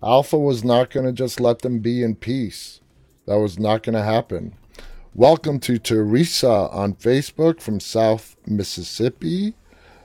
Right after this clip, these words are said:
Amina is also joining us on YouTube. Grace is with us on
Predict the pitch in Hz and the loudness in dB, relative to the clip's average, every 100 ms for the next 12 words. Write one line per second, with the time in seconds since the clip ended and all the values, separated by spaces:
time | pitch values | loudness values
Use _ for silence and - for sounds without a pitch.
0 | - 104 107 110 131 175 143 107 92 - | -6 0 2 4 4 6 4 2 -2 -6
1 | 98 92 110 107 110 101 101 107 104 104 | -6 0 0 0 -2 -4 0 0 0 0
2 | 101 - - 90 82 104 139 - 143 147 | -2 -4 -8 -8 -4 0 0 -2 0 4
3 | 160 170 165 - _ _ _ _ - 107 | 6 4 0 -12 _ _ _ _ -4 2
4 | 120 156 131 - 101 90 92 113 - 123 | 4 4 2 -4 -8 -6 0 0 2 0
5 | 120 - 98 107 120 | 0 -2 -2 0 -2